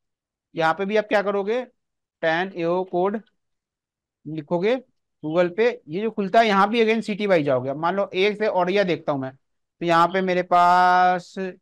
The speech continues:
औरैया नहीं आ रहा, तो मेरे को औरैया का पहले तो डिस्ट्रिक्ट एक बार देखना पड़ेगा कि औरैया कौन से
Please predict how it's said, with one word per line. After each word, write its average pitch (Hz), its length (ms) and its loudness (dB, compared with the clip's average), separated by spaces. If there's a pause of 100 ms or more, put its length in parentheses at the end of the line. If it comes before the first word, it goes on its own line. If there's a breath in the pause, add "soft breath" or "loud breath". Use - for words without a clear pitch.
औरैया 196 320 0
नहीं 208 180 -2
आ 156 80 2
रहा, 139 100 -2
तो 175 120 -10
मेरे 208 220 -4
को 226 120 0
औरैया 208 540 4
का 220 120 -4
पहले 202 360 -6
तो 220 80 -6
डिस्ट्रिक्ट 202 380 -8
एक 190 160 -4
बार 214 180 2 (340)
देखना 190 240 2
पड़ेगा 190 300 2
कि 214 100 -4
औरैया 196 400 2 (280)
कौन 208 260 0
से 226 200 0